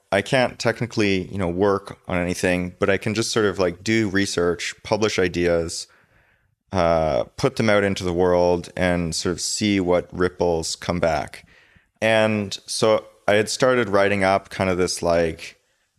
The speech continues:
design sketch as a kind of a way to, like, occupy time until, you know, someday,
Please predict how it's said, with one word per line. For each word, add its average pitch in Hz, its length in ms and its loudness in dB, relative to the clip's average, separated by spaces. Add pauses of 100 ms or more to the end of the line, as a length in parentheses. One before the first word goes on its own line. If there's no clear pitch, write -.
(140)
design 120 540 0
sketch - 880 0 (520)
as 95 140 0
a 90 40 -6
kind 107 160 -4
of 92 60 0
a 87 40 0
way 92 200 4
to, 87 100 2
like, 82 260 -4 (180)
occupy 101 500 -2
time 143 460 0
until, 104 680 0
you 95 180 -6
know, 87 80 -4
someday, 98 720 0